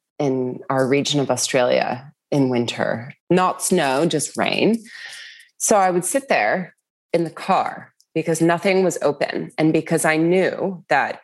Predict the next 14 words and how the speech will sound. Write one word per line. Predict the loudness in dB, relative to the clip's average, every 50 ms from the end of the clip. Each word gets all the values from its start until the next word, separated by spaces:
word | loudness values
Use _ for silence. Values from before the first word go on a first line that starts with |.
| _
in | -2 0
about | 0 2 2 2 2 0 -2
two | -2 -2 0 2
hours, | 2 2 2 0 0 -2 -2 -2
I | -2
was | -2 -2
gonna | -2 -2 -2 0
get | 0 -2
a | -2
call | -4 -6 -2 0 2 2 2 2 2 0 -2 -4 -8 _
to | -20 -12 -4
pick | -4 0 0
her | 2 2 2
up | 2 2 0 -2 -2 -6